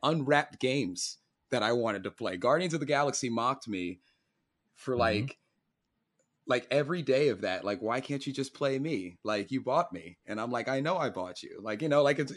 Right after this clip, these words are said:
Speaker 1: <laughs> you know, it's just like Shin Megami Tensei is, like, if I had to do it, Barry, I don't know how long you want this discussion to be, if you want it to be twenty-two minutes, but let me just break it down for you right now.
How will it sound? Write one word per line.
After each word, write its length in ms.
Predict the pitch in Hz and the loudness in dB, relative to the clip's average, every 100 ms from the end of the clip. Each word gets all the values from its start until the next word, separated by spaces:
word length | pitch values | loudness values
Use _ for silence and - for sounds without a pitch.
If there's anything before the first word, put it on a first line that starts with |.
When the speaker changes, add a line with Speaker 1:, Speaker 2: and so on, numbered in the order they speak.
| 147 | -2
Speaker 1:
<laughs> 140 | - | -2
you 140 | 143 165 | 0 4
know, 100 | 156 | 4
it's 120 | 156 | 4
just 160 | 156 - | -2 0
like 260 | 165 147 - _ _ _ _ _ _ _ _ _ _ _ _ _ | 2 0 -4 _ _ _ _ _ _ _ _ _ _ _ _ _
Shin 280 | - - 185 | -2 0 2
Megami 340 | 190 180 170 160 | 2 4 4 2
Tensei 680 | 160 147 135 135 120 117 104 _ _ _ | 0 -2 0 0 2 0 -6 _ _ _
is, 800 | 120 120 117 113 110 - - - - _ _ - | 2 4 4 2 0 -2 -4 -6 -10 _ _ 2
like, 180 | 135 | 4
if 80 | 135 | 6
I 120 | 160 | 6
had 180 | 190 190 | 6 4
to 60 | 160 | 2
do 220 | 135 135 | 2 2
it, 100 | 117 | 4
Barry, 260 | 131 117 113 | 4 4 2
I 60 | |
don't 100 | 131 | 2
know 60 | 131 | 0
how 160 | 123 | 2
long 240 | 120 110 117 | 2 2 2
you 80 | 110 | 0
want 160 | 123 | -2
this 160 | 123 - | -2 -6
discussion 420 | 120 135 123 131 | -4 -2 -2 -2
to 60 | 120 | -4
be, 160 | 135 | -2
if 100 | 123 | -2
you 80 | 107 | -4
want 180 | 104 117 | -4 -4
it 60 | 113 | -6
to 60 | |
be 100 | 123 | -10
twenty-two 440 | 113 139 131 120 131 | -8 -6 -6 -4 -4
minutes, 240 | 127 131 | -4 -4
but 140 | - 110 | -6 -6
let 100 | 113 | -6
me 80 | |
just 180 | 123 127 | -8 -6
break 200 | - 104 | -2 2
it 60 | - | 4
down 200 | 101 110 | 4 2
for 120 | 113 | 2
you 120 | 98 | 0
right 220 | 95 92 | 2 0
now. 220 | 85 87 | 0 -4